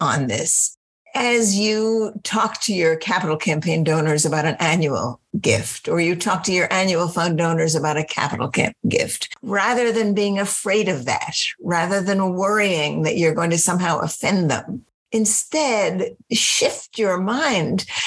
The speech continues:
to thinking about them as investors, as people who will want to invest in the long-term and short-term health of your organization,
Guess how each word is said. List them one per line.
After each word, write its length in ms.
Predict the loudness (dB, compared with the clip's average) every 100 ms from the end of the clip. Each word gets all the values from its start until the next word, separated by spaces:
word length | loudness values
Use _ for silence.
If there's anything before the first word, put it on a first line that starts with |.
| -2
to 100 | -2
thinking 540 | -2 -4 -2 0 0
about 300 | 0 0 0
them 240 | 0 0 0
as 200 | 0 0
investors, 800 | 0 0 0 0 0 0 0 0
as 240 | 0 0
people 360 | -2 -2 -2 -2
who 100 | 0
will 260 | 0 0
want 400 | 0 0 0 -2
to 140 | -2 0
invest 760 | 0 -2 -2 -2 -2 -4 -8 -8 -10 -6
in 200 | -2 0
the 120 | 2 0
long-term 840 | 0 0 0 0 0 0 0 0 -4 -18 _
and 240 | -2 0 0
short-term 640 | 0 0 0 0 0 0
health 380 | 0 0 -2 -2
of 120 | -2
your 160 | 0 0
organization, 720 | 0 -2 -2 0 0 -2 -4